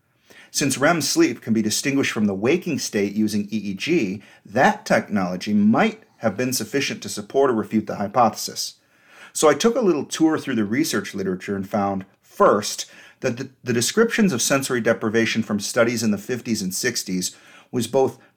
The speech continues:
metho-, methodologically and experientially different than I expected. Mostly, subjects were deprived of visual and auditory inputs by placing them in a dark chamber, a soundless chamber, or by using a blindfold, for example.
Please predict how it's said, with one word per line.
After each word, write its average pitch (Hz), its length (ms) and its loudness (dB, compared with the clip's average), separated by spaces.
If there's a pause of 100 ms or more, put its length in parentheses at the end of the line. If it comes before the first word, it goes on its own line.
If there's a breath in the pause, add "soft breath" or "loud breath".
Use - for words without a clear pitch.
metho-, 123 560 4
methodologically 123 1000 2
and 117 160 0
experientially 113 840 0
different 117 360 -2
than 101 100 0
I 98 120 -2
expected. - 640 -6 (760 soft breath)
Mostly, 185 640 4 (140)
subjects 156 480 2
were 135 100 2
deprived 117 500 4
of 98 100 -6
visual 135 440 0
and 113 180 -4
auditory 113 500 0
inputs 98 580 -2 (280 loud breath)
by 113 120 4
placing 143 420 0
them 117 140 4
in 104 60 4
a 95 40 0
dark 123 400 2
chamber, 104 580 0 (600 soft breath)
a - 60 -14
soundless 127 920 2 (160)
chamber, 113 480 4
or 110 140 0
by 110 120 2
using 113 340 2
a 101 40 0
blindfold, 107 760 2
for 76 140 -12
example. 73 520 -14